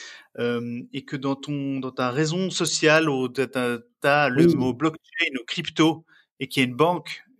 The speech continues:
Speaker 1: qui, que tu cherches une banque déposit-, enfin, pour, euh, comment on dit, dépositaire,
Speaker 2: Oui,
Speaker 1: une
Speaker 2: euh,
Speaker 1: banque,
Speaker 2: dép-,
Speaker 1: euh,
Speaker 2: une banque pour, pour, pour ton compte, on te refuse. Oui, oui, absolument. Non, c'est pas du
Speaker 1: tu
Speaker 2: tout un
Speaker 1: vas
Speaker 2: mythe.
Speaker 1: être, euh, la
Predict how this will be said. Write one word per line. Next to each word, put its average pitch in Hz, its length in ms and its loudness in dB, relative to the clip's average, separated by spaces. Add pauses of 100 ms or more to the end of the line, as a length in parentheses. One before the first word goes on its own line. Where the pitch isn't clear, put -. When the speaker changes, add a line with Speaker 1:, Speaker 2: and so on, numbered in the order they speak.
Speaker 1:
qui, 135 560 -8
que - 80 -8
tu - 100 -2
cherches - 240 4
une 156 100 -2
banque 151 220 0
déposit-, 139 460 -2 (500)
enfin, 113 220 -18
pour, 120 300 -18
euh, 117 220 -12 (800)
comment 117 220 -14
on - 20 -18
dit, 107 60 -20
dépositaire, 139 340 0
Speaker 2:
Oui, 160 180 6
Speaker 1:
une - 40 2
Speaker 2:
euh, - 60 -2
Speaker 1:
banque, - 280 -8
Speaker 2:
dép-, 143 120 -6
Speaker 1:
euh, - 260 -8
Speaker 2:
une 131 60 -8
banque 175 200 6
pour, 143 200 -2
pour, 151 240 4
pour 131 100 -12
ton 143 80 -4
compte, 196 280 0
on 160 180 2
te - 80 -10
refuse. 170 500 2
Oui, 143 180 4
oui, 131 220 4 (220)
absolument. 185 420 4 (220)
Non, 180 80 4
c'est 185 180 2
pas 226 120 4
du 233 100 0
Speaker 1:
tu - 60 -6
Speaker 2:
tout 220 60 4
un - 40 6
Speaker 1:
vas 165 80 8
Speaker 2:
mythe. 220 200 4
Speaker 1:
être, - 40 -8
euh, 147 220 -2
la 143 280 -2